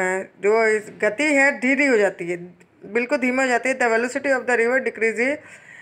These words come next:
will result in the formation of riverine island, इस कारण रिवरलाइन आइसलैंड नदीय द्वीपों का निर्माण होता है। Do you know,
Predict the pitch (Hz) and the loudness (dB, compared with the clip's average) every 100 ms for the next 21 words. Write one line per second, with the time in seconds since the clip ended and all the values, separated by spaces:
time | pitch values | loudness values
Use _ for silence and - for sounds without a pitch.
0 | - - 277 294 254 240 294 294 254 254 | -20 0 2 2 2 4 4 2 0 -2
1 | 254 226 220 240 277 262 269 220 226 233 | 0 0 0 0 0 2 2 0 2 2
2 | 247 277 226 233 214 202 180 170 - - | 2 2 2 2 2 0 -2 -6 -18 -20
3 | - - 302 302 - 233 226 262 233 240 | -20 -2 0 0 4 4 6 2 2 0
4 | 262 269 254 269 233 226 247 262 240 220 | 2 4 4 6 4 4 2 2 2 0
5 | 247 285 - 233 240 262 262 269 311 453 | 2 0 0 -6 -4 -2 0 4 4 4
6 | - - _ _ _ 226 240 247 285 370 | -2 -20 _ _ _ 0 2 4 4 4
7 | 294 247 226 208 196 160 - _ _ 208 | 0 -2 2 0 0 -4 -10 _ _ -4
8 | 208 285 277 214 | 0 2 2 0